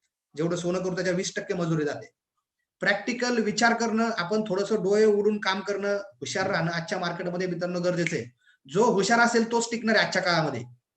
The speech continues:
बरोबर आहे का चूक आहे? बरोबर, काय वाटतंय, मी जे बोलतोय ते तुम्हाला पटतंय का? एकदा यस अशी कमेंट करा.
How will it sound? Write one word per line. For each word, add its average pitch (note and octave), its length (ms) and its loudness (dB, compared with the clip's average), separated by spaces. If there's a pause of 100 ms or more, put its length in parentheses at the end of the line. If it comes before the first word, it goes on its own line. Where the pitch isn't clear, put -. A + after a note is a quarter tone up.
बरोबर A3 240 6
आहे G#3+ 100 4
का G#3+ 60 4
चूक A3 260 0
आहे? - 260 -6 (800)
बरोबर, G#3+ 300 0 (120)
काय G#3 140 6
वाटतंय, G#3 260 4
मी F#3 80 4
जे G3+ 120 4
बोलतोय G#3+ 320 4
ते A3 80 0
तुम्हाला A3 300 2
पटतंय G#3+ 260 2
का? G3 80 2
एकदा F3+ 240 2
यस G#3+ 220 4
अशी G#3+ 160 0
कमेंट G3+ 280 0
करा. E3+ 200 2